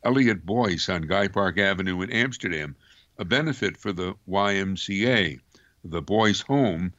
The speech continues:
later became the Boyce Funeral Home. Mary Van der Veer died in nineteen forty-five at age seventy-nine. A memorial program was held at her home,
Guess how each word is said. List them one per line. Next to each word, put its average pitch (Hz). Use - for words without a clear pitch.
later 92
became 85
the 80
Boyce 82
Funeral 90
Home. 73
Mary 143
Van 147
der 151
Veer 120
died 117
in 101
nineteen 113
forty-five 95
at 85
age 92
seventy-nine. 85
A 107
memorial 104
program 78
was 90
held 101
at 82
her 80
home, 95